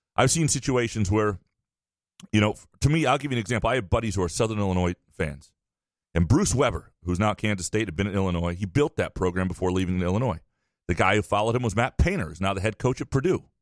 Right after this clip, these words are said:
Great hire. He'd been the top assistant. The next guy, Chris Lowry, and they won a little bit with him, but then it fell apart. The third guy,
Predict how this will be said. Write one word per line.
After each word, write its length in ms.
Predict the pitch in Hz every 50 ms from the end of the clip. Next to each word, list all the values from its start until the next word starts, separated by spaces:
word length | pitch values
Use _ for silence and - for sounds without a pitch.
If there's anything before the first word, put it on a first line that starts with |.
| _ _ _ _ _ _ _ _ -
Great 220 | - 113 127 110
hire. 260 | 113 131 120 95 82
He'd 120 | 82 101 95
been 120 | 107 104
the 60 | 98
top 220 | - - 113 113 -
assistant. 380 | 104 - 120 113 - - - _ _ _ _ _ _
The 80 | - 131
next 320 | 147 196 240 - - -
guy, 220 | - 240 214 117 110
Chris 260 | - - 147 - -
Lowry, 340 | 131 135 135 135 113 101 98
and 80 | 98
they 60 | 120 131
won 180 | 139 180 202
a 60 | 175
little 160 | 131 113 98 87
bit 160 | 92 90 80
with 80 | 80
him, 120 | 90 87 90
but 120 | 87 104
then 100 | 127 123
it 100 | 120 -
fell 200 | - - 120 104
apart. 380 | 98 - - 165 147 101 - _ _ _ _ _ _ _ _ _ _ _ _ _ _ _ _ _ _ _ _ _ _ _ _ _ _ _ _ _ _ _ _ _ _ _ _ _ _ _ _ _ _ _ -
The 100 | 110 -
third 300 | - - 220 220 175 -
guy, 280 | 190 165 165 165 -